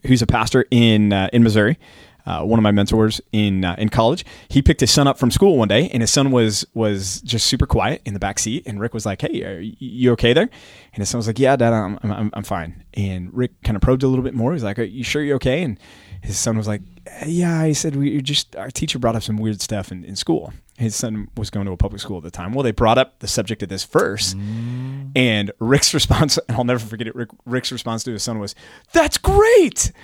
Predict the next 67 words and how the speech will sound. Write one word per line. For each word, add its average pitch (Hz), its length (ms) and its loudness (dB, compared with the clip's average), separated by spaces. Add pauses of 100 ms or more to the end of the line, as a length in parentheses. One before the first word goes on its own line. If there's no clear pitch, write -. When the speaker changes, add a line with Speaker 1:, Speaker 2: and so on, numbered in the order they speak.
(600)
Speaker 1:
And, 143 360 4
uh, 104 300 2 (140)
and 131 100 2
his 127 100 2
son 139 200 2
was, 120 120 -4
like, 101 280 -4 (100)
horrified. 127 540 0
So - 80 2
they 127 100 4
drove, 123 380 -2
drove 127 260 4
home, 156 380 4
and 127 180 0
Rick 147 180 4
Speaker 2:
Oh, - 40 2
Speaker 1:
opened 143 260 4
up 131 100 0
to 127 80 0
this 113 200 0
Speaker 2:
I, - 20 -8
Speaker 1:
verse. 139 480 0
Speaker 2:
I 107 60 -6
think 101 160 -8
I - 20 -6
know 95 80 -6
where 92 80 -6
this 92 140 -8
is 87 80 -14
going. 90 320 -10
Speaker 1:
And 127 80 4
he 139 80 8
was 139 100 2
like, 127 140 2
"Look, 165 160 4
son, 127 260 0
there's 131 180 2
nothing 139 360 4
new 123 160 4
under 113 100 0
the 98 80 -4
sun. 98 300 -8 (320)
That 123 260 -2
this 120 220 2
is 120 160 2 (100)
something 123 320 0
that 113 140 0
was 104 400 -2 (480)
talked 113 220 2
about 110 300 0
back 107 220 0
in 107 60 0
the 101 80 -2
Old 92 140 -8
Testament, 165 440 2
and 110 140 -2
God 101 180 2
was 101 180 -8
against 107 360 -4
it 98 80 -8
there. 143 240 6
God's 104 240 -4
Speaker 2:
Mm-hmm. 101 80 -6
Speaker 1:
still 190 140 6
against 156 280 2
it 135 80 -2
today." 135 340 2